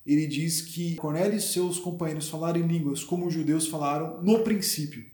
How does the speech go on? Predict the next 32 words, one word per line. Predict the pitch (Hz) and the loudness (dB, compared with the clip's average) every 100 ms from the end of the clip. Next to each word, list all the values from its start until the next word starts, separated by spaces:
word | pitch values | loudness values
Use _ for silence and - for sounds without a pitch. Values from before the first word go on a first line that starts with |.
| - - - - - - - - - | -20 -20 -20 -20 -20 -20 -20 -20 -18
Então | 117 151 | -4 2
eles | 165 | 2
estavam | - 180 175 185 | 2 2 2 2
anunciando | 180 185 - 175 190 254 | 2 2 2 4 4 4
o | 240 | 2
evangelho | 180 185 160 165 175 175 | 4 2 4 4 4 4
para | 175 170 | 2 2
os | 160 | 2
judeus | 143 147 156 - - - - - | 2 2 2 -4 -10 -18 -20 -2
durante | 143 165 170 160 | 2 2 2 2
um | |
bom | 151 214 220 | 4 4 4
tempo, | 208 202 185 | 2 2 -2
as | |
pessoas | - 147 160 160 | -2 -2 -2 -2
estavam | 190 208 | -2 -2
se | 208 | -2
convertendo, | 208 202 202 202 190 185 185 - - - | 0 2 2 2 0 2 0 -6 -16 -12
e | 156 | -10
quando | 156 196 196 | -2 0 2
o | 170 | 2
primeiro | 202 190 226 269 247 | 2 4 6 6 6
gentil | 220 214 - 208 196 | 6 4 4 6 6
ali | 180 190 | 6 0
se | - | -2
converte, | - 190 175 156 160 175 175 214 226 - - - - - - - - - - - - - | -2 -2 2 4 4 4 0 -4 -4 -10 -20 -20 -20 -20 -20 -20 -20 -20 -20 -20 -14 0
ele | 156 165 | 2 2
tem | 156 202 240 226 156 | 2 4 4 2 -2
esse | 165 165 | -2 -2
falar | - 165 147 156 208 | -2 -2 0 0 0
em | 202 | 0
línguas | 170 165 156 - - - | 2 0 -2 -8 -10 -14